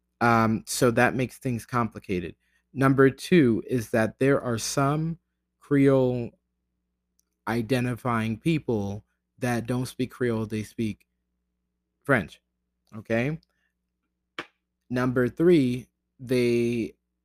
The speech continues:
there are some Cajun identifying people that do not speak Cajun French. They speak Creole, okay? Um, so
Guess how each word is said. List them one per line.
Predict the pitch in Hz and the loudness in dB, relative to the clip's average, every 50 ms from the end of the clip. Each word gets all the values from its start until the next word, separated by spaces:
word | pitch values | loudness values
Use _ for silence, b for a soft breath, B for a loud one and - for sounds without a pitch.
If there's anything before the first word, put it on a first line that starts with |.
| _ - | _ -12
there | 139 120 127 127 113 | -6 -2 0 0 0
are | 98 127 123 | 0 -2 -4
some | - - - 147 135 131 131 127 123 127 127 123 107 - _ _ _ _ - | -4 -6 -4 -2 -2 -2 -2 -2 -4 -6 -8 -10 -12 -16 _ _ _ _ -2
Cajun | - 180 185 202 196 160 135 151 143 131 131 110 - | 2 4 4 4 4 0 -2 -2 -2 -2 -4 -6 -6
identifying | 117 127 117 127 123 127 123 117 - 127 120 117 113 | -6 -6 -4 -2 -2 -2 -2 -4 -4 -4 -2 -2 -4
people | 113 - 160 165 135 - 131 127 | -4 -4 -6 -6 -4 -4 -6 -6
that | 113 120 113 113 107 - | -4 -4 -4 -6 -4 -4
do | - 123 | -2 -2
not | 113 117 117 110 | 0 0 -2 -4
speak | - - - 127 - | -4 -6 -6 -6 -4
Cajun | - - 117 113 101 107 104 | -2 -2 -2 0 0 -2 -4
French. | 104 - 175 156 127 107 - - _ _ _ _ _ _ _ _ _ _ _ - | 0 2 2 2 2 0 -4 -12 _ _ _ _ _ _ _ _ _ _ _ -6
They | 101 104 | -4 -4
speak | 101 - - - - 113 101 - | -4 -6 -6 -4 -2 -2 -2 -4
Creole, | _ - - - 120 131 139 113 87 78 78 - _ _ _ - | _ -10 -4 0 2 2 2 2 0 -6 -10 -18 _ _ _ -16
okay? | 98 - - 101 107 139 165 - _ _ _ _ _ _ _ _ _ _ _ _ _ _ _ - | -12 -6 -4 -2 -2 -2 -4 -8 _ _ _ _ _ _ _ _ _ _ _ _ _ _ _ 0
Um, | 127 131 127 123 120 123 - | 2 4 4 4 4 2 -2
so | - - - 160 147 139 131 123 110 - - | -4 -2 2 4 4 6 4 4 2 0 -6